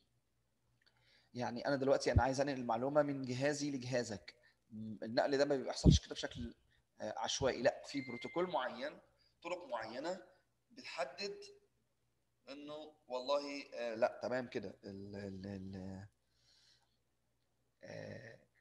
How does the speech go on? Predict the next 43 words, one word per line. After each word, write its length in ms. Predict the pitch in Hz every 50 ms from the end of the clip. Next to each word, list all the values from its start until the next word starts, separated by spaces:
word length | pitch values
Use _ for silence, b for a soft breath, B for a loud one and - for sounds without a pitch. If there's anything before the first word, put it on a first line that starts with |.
| _ _ -
احنا 180 | 113 - 117 110
عايزين 340 | 110 110 107 117 131 127 117
نصل 300 | 120 135 - - 127 117
الى 140 | 110 107 107
هذا 220 | 113 131 131 135
الجهاز، 520 | 120 113 120 123 143 160 190 202 208 - - B B B B B B B B B B B B B B B _ _ _ -
لازم 220 | 131 131 127 131
ن-، 220 | 127 120 117 95 - -
ن-، 420 | 92 113 113 110 113 113 - -
زي 100 | 117 131
ما 60 | 131 104
بقول 160 | 120 139 120
باللهجه 420 | 110 110 110 120 127 113 107 120
العاميه، 640 | 113 101 98 104 110 107 120 135 151 151 160 160 B B B B B _
بتروح 340 | - 113 - 135 - - -
منزل 380 | - 117 127 135 131 117 113 -
حد 260 | - - 139 139 131
معين، 400 | 117 107 110 127 147 160 170 147
بتروح 260 | 123 - 147 147 151
بتخبط 420 | 139 - - - 147 143 143 -
على 240 | 120 123 127 135 139 - - - - 123 - - - 123 - _ _ 123 123 - - _ - 123 - - _ _ _ _
المنزل، 880 | 104 104 101 101 101 101 101 104 107 104 120 131 143 143 135 151 156 139
باب 160 | 135 127 120
المنزل، 340 | 113 110 127 139 139 139 -
او 220 | - 117 113 107
بتضغط 300 | 104 - 104 113 123 120
على 320 | 120 113 110 101 113 117 110
الجرس 400 | 107 110 123 123 120 120 - 117
مثلا، 360 | 120 - - 139 151 175 180 B B B B B B B _ -
بعدين 200 | 104 104 117 110
بيفتح 380 | 120 117 - - - 127 - 139
لك، 120 | 147 147
بعدين 280 | 127 113 110 110 113 113
تقف 300 | 131 107 117 117 - 110
على، 140 | 110 113 107
تقف 280 | - 123 113 113 -
على 120 | 113 113 113
اليمين 400 | 113 113 113 117 127 131 131 127
الباب 260 | 123 117 127 131 131
مش 160 | 131 - -
على 100 | 120 120
شمال 220 | - - 120 123
الباب، 420 | 127 120 113 113 139 143 151 151